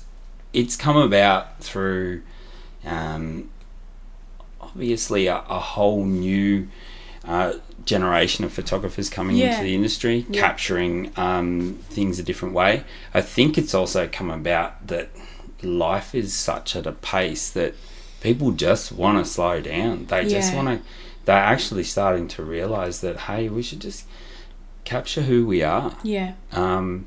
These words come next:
Speaker 2: Be in the
Speaker 1: so
Speaker 2: moment.
Speaker 1: yeah, we, yeah, we wanna be in the moment. We
Speaker 2: Yeah.
Speaker 1: don't want to be overly told.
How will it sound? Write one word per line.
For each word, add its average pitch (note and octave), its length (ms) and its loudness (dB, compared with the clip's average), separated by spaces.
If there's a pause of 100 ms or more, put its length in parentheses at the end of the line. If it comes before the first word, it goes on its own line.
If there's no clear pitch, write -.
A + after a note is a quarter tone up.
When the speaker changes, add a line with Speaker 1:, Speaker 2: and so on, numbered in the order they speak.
(140)
Speaker 2:
Be F#3 180 -2
in E3+ 80 -6
the E3+ 60 -4
Speaker 1:
so A#2 160 -2
Speaker 2:
moment. A#2 200 2
Speaker 1:
yeah, C3+ 280 2
we, C3+ 240 0
yeah, C#3 240 2
we G#2+ 140 2
wanna D3+ 200 6
be C3 120 4
in G2 80 4
the E2 60 0
moment. G#2 280 2
We A2 100 2
Speaker 2:
Yeah. B2+ 160 2
Speaker 1:
don't C#3+ 200 -2
want G2+ 360 4
to B2+ 120 0
be A#2 340 4 (720)
overly F#2+ 540 2
told. E2+ 460 0